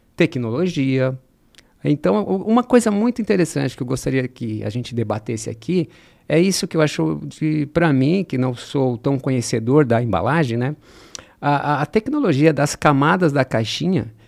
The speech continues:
que permite que não seja necessário o acréscimo de aditivo químico ao produto. Isso é bacana.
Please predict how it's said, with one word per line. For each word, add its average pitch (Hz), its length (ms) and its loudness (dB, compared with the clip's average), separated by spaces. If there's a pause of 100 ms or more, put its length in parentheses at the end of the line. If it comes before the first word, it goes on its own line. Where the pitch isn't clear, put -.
(100)
que 175 100 -4
permite 170 480 2
que 175 120 2
não 220 120 2
seja 165 360 0
necessário 151 640 0
o - 20 4
acréscimo 160 600 0
de 147 120 0
aditivo 156 520 -2 (140)
químico 214 460 0
ao 123 80 4
produto. 110 500 -6 (100)
Isso 151 280 -4
é - 20 -2
bacana. 120 560 -2